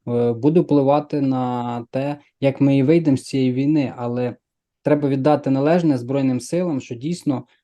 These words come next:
е, не просто двадцять четвертого ніхто в нас не вірив, а всі нам давали там кілька днів, так, е, на існування, а українці, наші захисники, захисниці довели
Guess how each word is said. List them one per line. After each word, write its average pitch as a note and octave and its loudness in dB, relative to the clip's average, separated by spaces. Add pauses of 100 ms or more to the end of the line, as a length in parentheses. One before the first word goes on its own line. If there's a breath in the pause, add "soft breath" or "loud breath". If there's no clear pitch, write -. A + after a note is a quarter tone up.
(240)
е, A#2 -2
не B2+ 6
просто F#3+ 4
двадцять D3+ 2
четвертого C#3+ 2
ніхто C3 0
в C3+ 0
нас C3 -2
не C3 -2
вірив, B2+ 0 (100)
а B2 0 (200)
всі - 0
нам C3+ 4
давали C3+ 2
там A#2 -8 (340)
кілька C#3+ 0
днів, D#3 6 (100)
так, C3+ -2
е, A#2+ -6
на C3 4
існування, C3+ 2 (360 soft breath)
а A#2+ 2 (260 soft breath)
українці, D3 2
наші C3+ -2
захисники, C3+ -2
захисниці C3+ -2
довели C3 0